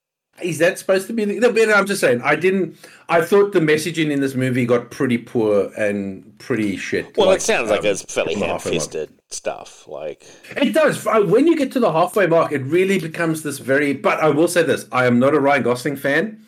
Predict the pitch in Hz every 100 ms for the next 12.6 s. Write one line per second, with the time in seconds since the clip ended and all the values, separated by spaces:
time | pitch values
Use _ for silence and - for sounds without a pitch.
0 | _ _ 113 110 90 117 151 - - 110
1 | 90 95 104 113 120 127 127 127 - 185
2 | 156 - 165 139 123 135 135 113 120 113
3 | - 120 104 117 143 196 - - - -
4 | - 156 160 123 127 - 143 123 120 110
5 | 98 92 90 87 71 - _ _ 98 104
6 | 82 - 110 135 180 147 143 - 156 131
7 | 123 120 101 104 110 101 131 135 139 135
8 | 139 110 - - 117 113 - 110 101 98
9 | 82 90 80 - 80 - - 143 135 131
10 | 123 - _ _ _ _ _ - 117 117
11 | 131 113 104 92 101 90 85 87 82 82
12 | - - _ 87 90 87